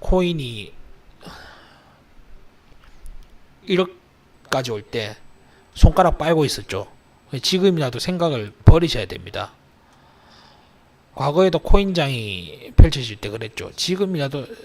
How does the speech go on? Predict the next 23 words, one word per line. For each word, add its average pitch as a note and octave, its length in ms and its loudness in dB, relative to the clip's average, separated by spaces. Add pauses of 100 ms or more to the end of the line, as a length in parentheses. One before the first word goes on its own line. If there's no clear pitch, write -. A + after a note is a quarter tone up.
생각을 F3+ 380 -4
버리시고 C3 720 2 (340)
이 G3 60 -6
스테이블 F#3+ 520 -2
코인 D#3+ 540 -2 (220)
관련돼 C#3+ 440 -6
가지고는, A#2 560 -8 (1080)
예, G2+ 240 -8 (480)
앞으로 D3+ 540 4
시대 - 300 -2
흐름의 F#3+ 600 0
한 F3 240 -4
축이기 G#3 400 6
때문에 G#2 460 -8 (320)
요걸 A#2+ 240 -4
한번 C#3 400 -6 (140)
잘 C3 160 -4
살펴보셔야 - 600 4
된다. G2+ 360 -12 (300)
어, G#2 120 -8 (260)
관련주들 C3 720 -6 (720)
꾸준하게, G3 680 0 (160)
예, G#2 260 -8